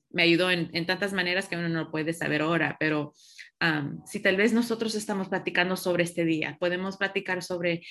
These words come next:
eh, la gente que tienen trabajo o tienen este, eh, son ne-, negociantes, tienen su propio negocio, tal vez tú puedes implementar algo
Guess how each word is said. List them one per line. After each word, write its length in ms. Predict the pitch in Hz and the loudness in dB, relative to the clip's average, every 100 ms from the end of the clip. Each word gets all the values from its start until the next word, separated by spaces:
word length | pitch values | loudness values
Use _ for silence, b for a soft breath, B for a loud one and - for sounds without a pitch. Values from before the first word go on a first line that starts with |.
| B B B | B B B
eh, 240 | 175 170 160 | 0 2 2
la 80 | |
gente 220 | 196 214 269 | 2 4 4
que 100 | 254 | 4
tienen 240 | 269 269 | 4 2
trabajo 540 | 240 208 220 254 254 | 2 2 2 2 0
o 160 | 196 180 | 0 0
tienen 260 | 214 214 220 | 0 0 -2
este, 520 | 220 208 175 165 160 - _ | -2 0 0 0 -6 -14 _
eh, 260 | 180 180 170 | -2 0 0
son 180 | 202 202 | -2 -4
ne-, 200 | 196 - - | -4 -6 -2
negociantes, 580 | 180 175 202 202 262 262 | 0 2 2 2 2 2
tienen 180 | 208 | 2
su 140 | 214 220 | 0 -4
propio 240 | 196 202 | -4 -2
negocio, 540 | 190 175 185 - 330 - B B B B | -2 0 0 0 -6 -6 B B B B
tal 160 | 190 | 4
vez 320 | 196 233 233 - _ - | 6 4 2 -14 _ 0
tú 180 | 285 285 | 2 4
puedes 280 | 294 262 254 | 6 6 4
implementar 480 | 220 208 190 185 | 0 -2 0 2
algo 480 | 180 175 190 269 302 | 2 0 0 -2 -4